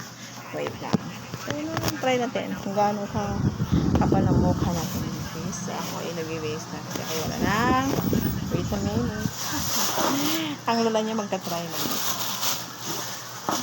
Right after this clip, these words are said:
So, yun tayo magaganap-ganap ng ating mga makeup dito sa bahay. Hindi ko alam kung nasaan ang aking challenge. Challenge.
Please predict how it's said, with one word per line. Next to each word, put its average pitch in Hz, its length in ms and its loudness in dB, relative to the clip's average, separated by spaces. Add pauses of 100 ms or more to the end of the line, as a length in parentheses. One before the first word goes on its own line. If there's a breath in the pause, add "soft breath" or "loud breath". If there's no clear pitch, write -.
(440)
So, 180 160 -2
yun 208 160 0
tayo 180 320 0
magaganap-ganap 180 640 2
ng 175 240 0
ating 214 160 0
mga 170 240 2
makeup 202 320 2
dito 202 240 0
sa 196 320 2
bahay. 214 240 -2
Hindi 185 160 -4
ko 196 80 4
alam 208 160 2
kung 214 80 0
nasaan 220 400 4
ang 175 100 -2 (140)
aking 226 480 0 (1400)
challenge. - 560 0 (320)
Challenge. 185 600 -2